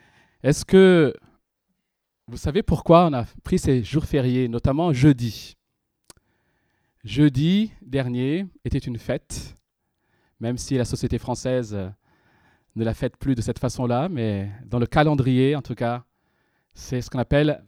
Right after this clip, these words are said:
la fête de l'Ascension. La fête d'a-, de l'Ascension, un jour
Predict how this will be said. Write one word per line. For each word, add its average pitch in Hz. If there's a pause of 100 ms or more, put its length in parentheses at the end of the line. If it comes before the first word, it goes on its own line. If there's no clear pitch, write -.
(460)
la 123
fête -
de 117
l'Ascension. 127 (1900)
La 135
fête 131
d'a-, 127
de 135
l'Ascension, 147
un 131
jour 233